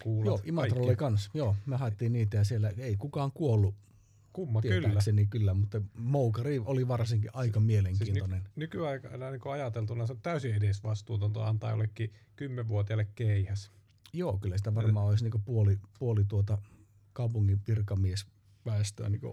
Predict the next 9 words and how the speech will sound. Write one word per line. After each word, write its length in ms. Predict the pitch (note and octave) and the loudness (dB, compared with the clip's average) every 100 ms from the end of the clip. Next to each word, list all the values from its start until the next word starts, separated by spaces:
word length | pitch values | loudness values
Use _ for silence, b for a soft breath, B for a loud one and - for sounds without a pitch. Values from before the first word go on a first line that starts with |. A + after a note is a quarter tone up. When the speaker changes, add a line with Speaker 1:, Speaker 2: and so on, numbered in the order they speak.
| B2 | -2
Speaker 2:
oikeudessa 520 | G2+ G2+ - G2+ G2 | -2 -2 -8 -8 -6
vähintäänkin. 600 | F#2+ G#2+ F#2+ - - - _ - - D3 | -4 -6 -8 -12 -20 -20 _ -20 -20 -12
Speaker 1:
Niin, 200 | C#3+ B2+ | -10 -10
ja 120 | C3+ | -10
se, 180 | A2+ A#2 - - | -10 -14 -14 -12
että 220 | A#2 - A2+ - - - b b b - A#2 | -10 -10 -12 -16 -20 -20 b b b -12 -8
en 60 | |
mä, 200 | A#2+ A#2+ G#2+ - - _ B2+ G#2+ | -6 -6 -8 -20 -20 _ -14 -8
niinku, 340 | B2 A2+ B2+ | -8 -8 -10